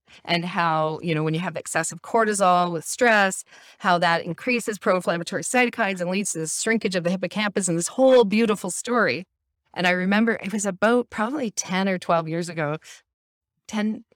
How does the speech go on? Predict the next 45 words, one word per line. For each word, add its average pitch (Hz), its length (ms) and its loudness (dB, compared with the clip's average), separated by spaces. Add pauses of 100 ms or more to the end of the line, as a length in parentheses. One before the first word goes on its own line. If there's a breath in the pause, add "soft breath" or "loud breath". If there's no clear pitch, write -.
(100)
yeah, 247 320 2
I 190 140 0
don't 190 140 -2
know, 156 140 -6 (120)
around 185 220 -2
ten 185 180 -4
years 165 200 -4
ago. 156 200 -6 (320 loud breath)
And 190 120 -2
I 175 120 2
presented 214 500 -2
at 190 160 -2
U 175 140 -8
B 165 140 -10
C. 185 400 -6 (480)
this, - 400 -4
and 208 160 2
I 240 140 6
had 240 300 2
read, 175 460 2 (160)
I 185 100 2
can't 233 280 2
even 202 160 0
tell 233 200 2
you 175 100 2
how 185 140 2
many 180 180 -6
papers. 180 600 -4
And 160 220 -4 (200 loud breath)
so 185 140 -2
I, 160 120 0 (280)
I 175 60 -8
presented 185 560 -2
what 170 180 -4
I 180 140 2
thought 175 200 0
was - 120 -8
this - 200 -12
lovely 180 580 0
PowerPoint 170 640 -4
talk 170 460 -2
about 165 600 0 (240 loud breath)
the 170 120 -4
inflammatory 175 800 -4
basis 160 680 -10